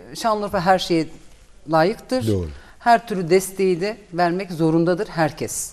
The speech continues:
Speaker 2: Evet.
Speaker 1: Halk da, yetkililer de, bakanımız da, herkes
Speaker 2: Dileğimiz
Speaker 1: verir.
Speaker 2: o. Tabii yani biz, e,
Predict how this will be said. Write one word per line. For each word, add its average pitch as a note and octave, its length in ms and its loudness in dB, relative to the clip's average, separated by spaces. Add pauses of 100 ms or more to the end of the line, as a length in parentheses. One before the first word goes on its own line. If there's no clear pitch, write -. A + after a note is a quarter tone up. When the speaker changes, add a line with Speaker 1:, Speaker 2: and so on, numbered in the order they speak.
(140)
Speaker 2:
Evet. A2 120 -4 (220)
Speaker 1:
Halk G#3 400 2
da, E3 200 -4 (360)
yetkililer F3+ 760 -2
de, D3 260 -4
bakanımız F3 640 0
da, G#3+ 120 -4
herkes F3 260 4
Speaker 2:
Dileğimiz E3+ 320 10
Speaker 1:
verir. E3+ 100 6
Speaker 2:
o. - 20 -10
Tabii D#3 320 4 (200)
yani C#3+ 420 4
biz, D#3+ 280 -2
e, C3+ 220 0